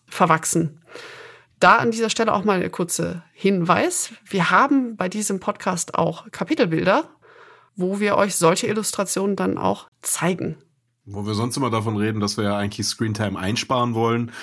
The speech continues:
Speaker 2: möchten wir jetzt <laughs> natürlich gerne darauf hinweisen, das, äh, zu jeder Zeit hier gerne auf dem Bildschirm gelunzt werden kann. Ich find's total spannend, was du gerade zu Lucifer gesagt hast, nämlich,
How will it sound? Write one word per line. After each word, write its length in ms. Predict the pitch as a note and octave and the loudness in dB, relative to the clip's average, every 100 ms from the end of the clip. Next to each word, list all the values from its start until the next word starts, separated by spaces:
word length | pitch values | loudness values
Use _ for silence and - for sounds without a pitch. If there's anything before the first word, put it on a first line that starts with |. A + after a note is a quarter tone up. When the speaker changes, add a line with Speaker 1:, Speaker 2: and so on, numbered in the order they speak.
| - - | -14 -4
Speaker 2:
möchten 220 | A#2 B3 | 2 4
wir 100 | A2+ | 4
jetzt 120 | A2 C3 | 2 0
<laughs> 0 | |
natürlich 540 | G#2+ A#2+ A2+ G#2 - | 0 2 2 0 2
gerne 220 | A#2+ F3+ | 4 4
darauf 260 | D3+ C3+ A#2 | 4 2 0
hinweisen, 440 | C#3+ C3+ A#2+ G#2+ | -2 0 0 0
das, 280 | G#2 G2+ - | 0 -2 -4
äh, 220 | A#2 G#2 | -2 -2
zu 120 | G2+ A2+ | -2 -2
jeder 280 | A2+ A#2+ | 0 0
Zeit 320 | A2+ G#2+ G2 G2 | -2 -2 -2 -6
hier 320 | G#2 B2+ A#2+ | -6 -2 0
gerne 240 | G#2 G2 | 0 -2
auf 100 | F2+ | -4
dem 140 | - E2+ | -6 -4
Bildschirm 320 | G2+ G#2 F2 | -4 -4 -4
gelunzt 400 | F2+ G#2 A#2+ - | -2 -2 -4 -8
werden 240 | D2+ D2+ | -8 -8
kann. 320 | D2+ D2+ G#2+ - - - - - - | -10 -10 -10 -10 -12 -12 -14 -14 -8
Ich 320 | G#2 - - - | -6 -6 -12 -14
find's 400 | - D#3+ F#3+ - | -4 -4 -2 -6
total 380 | C#3 - A#2+ D3+ | -6 -2 0 0
spannend, 440 | - C3 B2 A#2+ | -4 -4 -4 -6
was 200 | A2+ - | -6 -4
du 360 | A2+ G#2+ G#2 G#2 | -4 -2 -2 -4
gerade 340 | G2 F#2+ G#2 | -4 -2 -2
zu 440 | G#2 - G2+ G2 G2 | -6 -4 -2 -2 -4
Lucifer 440 | G2+ G#2 G#2 G2 | -6 -6 -6 -6
gesagt 360 | F#2 F2+ F2+ - | -4 -4 -6 -6
hast, 180 | F#2+ - | -6 -4
nämlich, 420 | G2 G2 - - | -4 -4 -8 -12